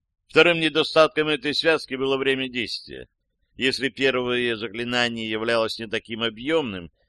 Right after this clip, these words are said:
и действовало на небольшом расстоянии, зато достаточно долго, то в этом месте с дыханием ветра, так называлось второе заклинание, оно выгорало уже за пять секунд. С другой стороны,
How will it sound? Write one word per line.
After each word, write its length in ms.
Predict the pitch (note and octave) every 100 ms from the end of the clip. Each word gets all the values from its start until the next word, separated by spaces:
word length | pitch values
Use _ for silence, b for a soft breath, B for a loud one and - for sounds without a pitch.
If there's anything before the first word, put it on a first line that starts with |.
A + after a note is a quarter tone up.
| _ -
и 280 | A2+ A#2 A2
действовало 920 | A2+ C3+ A#2 - A2 G#2 G#2 G#2+ G2
на 160 | G#2
небольшом 420 | A2 A2 G#2+ A2 G2+
расстоянии, 720 | G2+ - B2 D3 G#2+ C#2 - _ _ _ _ -
зато 380 | F2 B2+ C3 A2+
достаточно 720 | A2 - G#2+ E2+ D2+ E2+ D#2
долго, 420 | A#2+ B2 C#3+ D3 _ _ _ _ _ _ -
то 120 | B2
в 40 |
этом 260 | B2+ B2 C3+
месте 340 | C3+ A#2+ A#2+
с 60 | A#2
дыханием 540 | A#2 - B2 A#2 A#2
ветра, 520 | A#2 D3 D#3+ G2+ F2 D#2+ _ _ _ _
так 220 | C#3 A2+
называлось 560 | G2 G#2+ A#2 G#2+ G2 -
второе 320 | - A2+ G2
заклинание, 760 | E2+ F#2 G#2 C3 D#3+ C3 F2 D#2+ _ _ _ _ _
оно 220 | C3 G3
выгорало 500 | F3 D#3+ D#3 E3 D#3
уже 280 | C#3 A#2 C#3
за 140 | G#2+
пять 260 | B2 B2+ A#2
секунд. 480 | - A#2 - C#2 G#1 _ _ _ _ _ _ -
С 120 | A#2
другой 340 | F3+ E3+ E3+
стороны, 440 | - D3+ C#3+ C#3